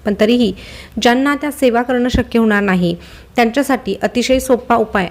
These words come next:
आजच्या व्हिडिओमध्ये आपण जाणून घेणार आहोत, जो की तुम्हाला उद्यापासून करायचा आहे. एकवीस मार्च दोन हजार पंचवीस पासून ते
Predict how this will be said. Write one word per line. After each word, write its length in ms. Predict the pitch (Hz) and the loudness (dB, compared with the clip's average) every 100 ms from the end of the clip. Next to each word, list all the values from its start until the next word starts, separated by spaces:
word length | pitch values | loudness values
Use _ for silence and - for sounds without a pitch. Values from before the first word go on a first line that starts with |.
| - | -6
आजच्या 260 | 196 240 | -2 2
व्हिडिओमध्ये 440 | 240 233 214 214 208 | 4 6 4 4 0
आपण 240 | 196 196 | 0 -2
जाणून 260 | 196 180 180 | 0 0 2
घेणार 260 | 190 175 | 2 2
आहोत, 200 | 175 180 170 - - - | 0 -2 -4 -12 -16 0
जो 100 | 262 | 2
की 120 | 269 | 2
तुम्हाला 320 | 285 277 269 277 233 | 2 4 4 4 2
उद्यापासून 560 | 240 254 247 - 254 | 4 4 0 -2 -2
करायचा 360 | 233 180 175 - | -2 -2 -2 -2
आहे. 260 | 175 170 165 - - - | -2 -2 -4 -10 -20 -4
एकवीस 440 | 233 233 262 277 | -4 0 0 2
मार्च 280 | 277 196 - | 2 2 0
दोन 180 | 196 220 | -2 0
हजार 200 | 214 220 | 2 0
पंचवीस 480 | 214 220 214 233 - | 2 0 2 0 0
पासून 420 | - 226 214 165 - - - 262 | -2 -2 -2 -4 -8 -20 -2 2
ते 260 | 240 - | 2 -2